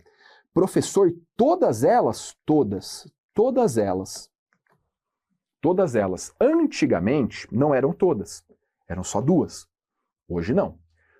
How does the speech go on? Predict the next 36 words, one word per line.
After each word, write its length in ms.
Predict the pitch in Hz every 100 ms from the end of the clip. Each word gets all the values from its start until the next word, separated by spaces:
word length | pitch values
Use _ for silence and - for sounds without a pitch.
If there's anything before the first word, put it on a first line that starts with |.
| _
Hoje, 460 | - 113 175 107 80
a 80 | -
lei 160 | 95 117
falou, 280 | - 120 131
ó, 120 | 87
só 260 | - - 107
vai 300 | 90 143 294
executar, 640 | 226 208 208 156 123 127
que 80 | -
é 20 |
colocar 360 | - 127 113 123
em 100 | 110
prática, 640 | 110 110 139 - - 240 - _ _ _ _ _ 110
depois 400 | 131 - 120 -
transitar 400 | 123 123 123 113
em 40 |
julgado, 420 | 139 151 78 78 - _ _ _
beleza? 420 | 87 139 202 - _ _ - _
Então, 140 | 381
o 40 | 392
dispositivo 540 | - 233 160 - 139
lá 120 | 135
na 100 | 107
frente, 560 | - 135 175 120 - - _ _ _ _
que 120 | 226
fala 480 | 220 151 175 185 160
de 120 | 143
duas 340 | 147 143 175 143
delas, 300 | 139 123 123
mas 140 | 170
é 60 | 214
porque 160 | -
esqueceram 800 | 214 - 254 - - 202 240 185
esse 140 | 143
dispositivo 680 | 127 - 139 110 107 123 110
ali, 240 | 98 95